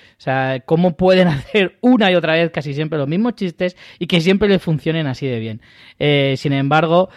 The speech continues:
en este caso, la pareja Alan y, y Charlie consiguen un equilibrio perfecto en el que uno abusa del otro y al mismo tiempo. Ahora que está tan de moda la pa-, la película Parásitos, que ha ganado el Oscar a Mejor Película,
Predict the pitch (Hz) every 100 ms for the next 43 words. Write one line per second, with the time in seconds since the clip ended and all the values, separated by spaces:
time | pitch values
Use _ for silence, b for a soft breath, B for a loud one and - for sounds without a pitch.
0 | B B 147 160 160 196 175 156 190 208
1 | 220 214 147 135 139 156 151 151 156 156
2 | 151 151 151 165 156 190 196 208 165 156
3 | 165 180 185 180 170 190 185 175 165 190
4 | 180 - 185 b b 160 151 143 151 156
5 | 190 185 165 175 190 165 160 185 185 170
6 | 147 156 170 143 175 190 175 180 B B
7 | 185 233 - 226 208 196 190 190 175 147
8 | 147 147 143 135 143 156 160 135 127 143
9 | - 151 131 190 - 131 131 131 131 127
10 | 135 - 127 123 143 123 120 147 151 151